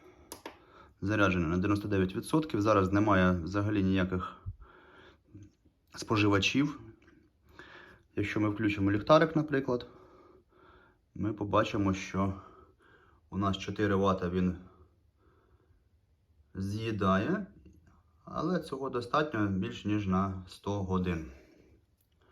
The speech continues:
Так, я підготував що? У нас на оцьому, на оцій розетці у нас є ошу-, осушувач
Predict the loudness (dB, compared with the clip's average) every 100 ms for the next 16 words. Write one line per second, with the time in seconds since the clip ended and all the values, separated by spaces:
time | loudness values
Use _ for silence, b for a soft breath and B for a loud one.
0 | B B B -2 -2 0 -4 -4 -4 0
1 | 2 2 0 -2 -2 -2 -8 -2 0 0
2 | -2 -4 -6 -2 0 2 0 -4 -16 B
3 | B B B B -2 0 2 2 4 2
4 | 0 -4 -2 2 2 0 -6 -8 -2 2
5 | 2 0 -4 -4 -4 -6 -4 -6 -4 -2
6 | -2 -2 2 4 4 0